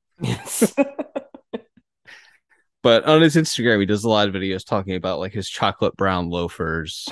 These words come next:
Speaker 2: and, <laughs> and his, uh, window pane blazers and, <laughs> and how he's watching, you know, Cary Grant movies and that kind of thing. It's like,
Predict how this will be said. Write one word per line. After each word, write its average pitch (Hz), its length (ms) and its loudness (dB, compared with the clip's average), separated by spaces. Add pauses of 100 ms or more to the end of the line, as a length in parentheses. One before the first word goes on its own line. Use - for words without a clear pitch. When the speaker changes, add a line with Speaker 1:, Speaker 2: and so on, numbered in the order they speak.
Speaker 2:
and, 78 320 -4 (1000)
<laughs> - 960 -20
and 131 260 0
his, 107 440 -2
uh, 95 260 0
window 101 500 4
pane 98 300 -2
blazers 90 920 -8 (120)
and, 90 480 0 (220)
<laughs> - 180 -10
and - 1300 -8
how 101 260 2
he's 98 160 0 (160)
watching, 95 1000 -2 (260)
you 90 200 -14
know, 80 100 -10
Cary 90 380 0
Grant 80 300 -2
movies 82 540 -8
and 85 140 -4
that 78 160 -8
kind - 280 -6
of - 60 -8
thing. - 320 -8
It's - 180 -20
like, - 220 -12